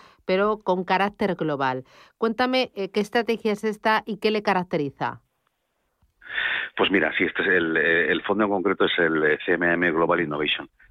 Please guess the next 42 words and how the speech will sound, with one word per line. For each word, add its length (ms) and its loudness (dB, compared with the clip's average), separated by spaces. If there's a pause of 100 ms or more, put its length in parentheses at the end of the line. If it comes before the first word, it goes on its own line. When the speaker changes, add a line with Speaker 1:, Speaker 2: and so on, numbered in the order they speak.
Speaker 2:
La 80 2
verdad 140 2
es 60 -4
que 80 0
tienes 220 0
razón, 380 -2
que, 160 -10
que 100 -12
nosotros 380 -8
invertimos 500 -2
a 40 2
largo 200 2
plazo. 300 -2
Cuando 200 -2
sacamos 420 -2
un 100 0
fondo, 300 2
la 100 4
idea 240 4
es 80 -6
tenerlo, 640 0 (800)
pues, 160 -2
veinte, 280 2
treinta, 280 0
cuarenta, 320 -2
cincuenta 480 -2
años, 280 -2
¿no? 140 -6
Que 100 -10
es 60 -4
un 100 -20
poco 200 -4
la 100 -2
filosofía 640 -2
nuestra, 360 -2
que 80 -4
es 80 -2
bastante, 840 0
yo 100 -2
te 60 -2
diría 180 4
que 160 -2